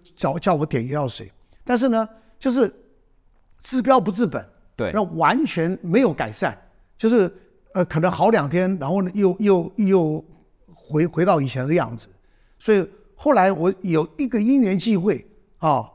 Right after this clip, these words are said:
Speaker 1: 就我们这，这，这个到大约，大学眼科去检查，那一样就把我的所有的，像我们有白内障啦，哇！我到大学眼科，他说：“乃哥，你白内障一点点呢。”我说：“哇，真的啊？”
Speaker 2: 嗯。
Speaker 1: 我说：“我六十五岁了，白内障只有一点点，表示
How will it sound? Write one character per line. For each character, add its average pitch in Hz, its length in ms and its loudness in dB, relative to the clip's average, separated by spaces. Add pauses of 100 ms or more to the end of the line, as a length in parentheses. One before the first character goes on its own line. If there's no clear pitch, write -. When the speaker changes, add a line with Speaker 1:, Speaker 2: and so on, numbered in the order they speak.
(160)
Speaker 1:
就 202 140 0
我 175 60 2
们 160 120 0
这， 190 420 -8
这， 170 60 -8 (140)
这 202 140 -2
个 170 180 2
到 180 180 2
大 175 200 2
约， 180 120 2 (100)
大 180 180 0
学 175 160 0
眼 143 100 -2
科 147 100 -4
去 175 160 -2
检 123 220 -6
查， - 220 -20 (320)
那 240 120 -2 (220)
一 170 120 0
样 233 140 6 (220)
就 208 100 -2
把 185 200 2
我 180 160 2
的 165 100 -2
所 190 220 -2
有 190 60 0
的， 160 180 -2
像 165 240 -2
我 147 80 -6
们 156 100 -2
有 165 80 -2
白 165 160 -2
内 214 160 0
障 196 220 -2
啦， 180 200 -2 (240)
哇！ 220 280 4 (280)
我 208 120 -2
到 277 120 4
大 247 160 2
学 254 80 4
眼 196 120 2
科， 214 80 2
他 226 80 4
说 233 220 0 (240)
：“乃 151 120 -2
哥， 185 300 0 (180)
你 185 100 -6
白 208 280 -4
内 247 160 2
障 240 240 -4
一 302 100 -6
点 226 380 0
点 185 240 2
呢。” 147 200 -4 (280)
我 - 80 -16
说 185 120 -10
：“哇， 175 80 -4
真 233 200 2
的 196 80 4
啊？” 110 180 -2 (120)
Speaker 2:
嗯。 107 100 -6
Speaker 1:
我 - 60 -4
说 226 100 2
：“我 214 40 4
六 214 160 4
十 160 140 -2
五 180 120 -2
岁 180 160 2
了， 139 120 -2 (240)
白 175 140 0
内 220 120 4
障 196 180 2
只 156 80 0
有 202 60 4
一 180 120 0
点 180 160 0
点， 156 120 -2
表 139 200 0
示 175 260 -2